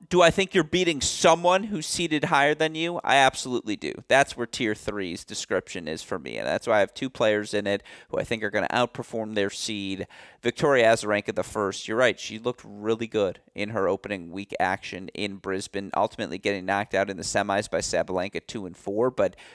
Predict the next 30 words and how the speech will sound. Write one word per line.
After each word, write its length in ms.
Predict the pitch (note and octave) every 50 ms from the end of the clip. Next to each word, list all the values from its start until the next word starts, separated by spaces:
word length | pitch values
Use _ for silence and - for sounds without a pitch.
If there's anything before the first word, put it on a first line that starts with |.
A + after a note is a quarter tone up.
| - - _ _ _ -
she 160 | - - E3+ F#3
played 240 | - C4 A#3+ D#3
excellent 560 | G#2+ G2+ G2 - - - - - - - - _ _ _ _ -
in 120 | - C3 A#2+
that 200 | A#2+ G2 - -
match. 240 | G2 F#2+ E2+ - -
Sabalenka 640 | - - D#3+ E3 D3+ C#3+ C3+ C3 C3 B2+ - A2+
was 160 | G2 F#2+ -
just, 480 | - - A2 F#2 - - - - - _ _ _ _ _ _ _ _ _ _ -
oh 120 | C#3+ C3
my 160 | G2+ - -
God. 320 | - G2 E2+ E2+ B1+ G1+ - - - - -
Another, 360 | G#2+ A#2 A#2 B2 A#2+ A#2+ B2
the 180 | A2+ A#2 A#2+ G#2+
on-the-run 540 | - C#3 D#3 D#3+ D#3 C#3+ C#3 C#3 C3+ C3
Sabalenka 580 | B2+ - D#3 B2 B2 B2 A#2+ A#2 A#2 - A2+ -
forehand 400 | - A#2+ A2+ A#2 A#2+ G2+ G#2 -
passing 380 | - G#2+ G2 G2 - - D#2 -
shot 260 | - F#2 F2 F2 -
she 140 | - F#2+ G#2
hits 200 | G2+ F2 - -
in 120 | G2+ G2+
that 160 | F#2 F#2 F2+
Azarenka 500 | F2 E2+ G2 - F2+ F2 E2+ - - G2+
match, 240 | F2+ D#2+ D2+ - -
sort 140 | - G#2+ G#2
of 100 | F#2+ G2
epitomizing 640 | F2 - - C#3+ A2 G2 F#2+ E2 E2 G#2 - F2 E2
Sabalenka 640 | - - G#2+ G2 G2 G2 F#2 F#2+ G2+ G2+ G2 -
being 240 | - G2+ G2 F#2+